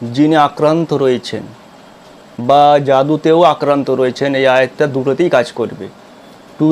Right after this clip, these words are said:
in one কাজ করবে। জিনে ধরা রোগীদের ক্ষেত্রেও কাজ করবে এবং যারা জাদুতে আক্রান্ত, ওই ওনাদেরও কাজ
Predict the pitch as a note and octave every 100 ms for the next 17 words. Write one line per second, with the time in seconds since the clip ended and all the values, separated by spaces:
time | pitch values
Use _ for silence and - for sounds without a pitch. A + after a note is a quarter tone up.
0 | D#3+ E3 C#3+ D3 A#3+ B3+ - C3 B2 -
1 | G#2+ G2 - - - - - - - -
2 | A#2 A#2+ C#3+ D3+ B2+ C#3+ D3 C#3+ C#3+ C#3
3 | C#3+ - C#3+ D3 C#3+ D3 - D#3 D#3 D3+
4 | C#3 C#3 C3 C3+ C#3 B2+ A2+ C#3 - D3
5 | B2+ B2 A#2+ A#2 D#3+ D4 - - - -
6 | - C3 C#3 D3 - - - - C#3+ C#3+
7 | C3+ C3+ E3 G3 C3+